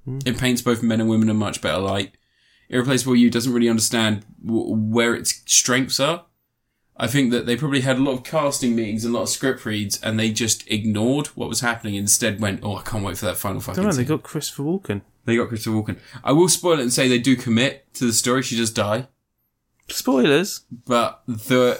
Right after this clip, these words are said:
Speaker 2: like, that's not a spoiler, 'cause, like, halfway through the movie, she's like, "I might just take some pills and die."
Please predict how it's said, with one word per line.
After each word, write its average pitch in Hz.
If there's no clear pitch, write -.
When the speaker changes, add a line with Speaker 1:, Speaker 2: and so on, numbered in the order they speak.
Speaker 2:
like, 120
that's 123
not 147
a 113
spoiler, 135
'cause, 110
like, 113
halfway 127
through 123
the 120
movie, 127
she's 110
like, 98
"I 101
might 101
just 92
take 98
some 87
pills 98
and 92
die." 101